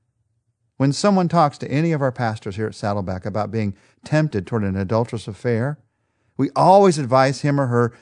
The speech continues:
to change the circumstances and escape that temptation. Sexual temptation is a very powerful temptation. And God's advice is that we don't try to battle this temptation in hand-to-hand combat.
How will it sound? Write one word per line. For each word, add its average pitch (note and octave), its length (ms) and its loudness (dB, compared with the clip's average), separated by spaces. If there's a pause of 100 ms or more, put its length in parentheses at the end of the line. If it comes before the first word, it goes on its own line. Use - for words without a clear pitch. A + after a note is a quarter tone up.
(120)
to G#2+ 80 -10
change D3 540 0
the B2 100 -6
circumstances A2 960 -4
and A#2 160 -2
escape D#3 400 -2
that C#3 200 -4
temptation. C#3+ 600 -6 (440)
Sexual A3+ 420 0
temptation E3+ 500 -2
is - 140 -8
a - 60 -4
very D#3+ 440 -2
powerful E3 500 0
temptation. C3 640 -4 (240)
And A#2+ 160 0
God's F#3+ 340 4
advice C3 720 2 (300)
is C3+ 100 -2
that D3+ 60 4
we E3+ 80 6
don't A3+ 160 4
try A3 140 6
to E3+ 120 6
battle E3 500 6
this D#3+ 180 0
temptation C#3+ 540 -2
in C#3+ 120 -2
hand-to-hand D3+ 560 0
combat. C#3+ 640 2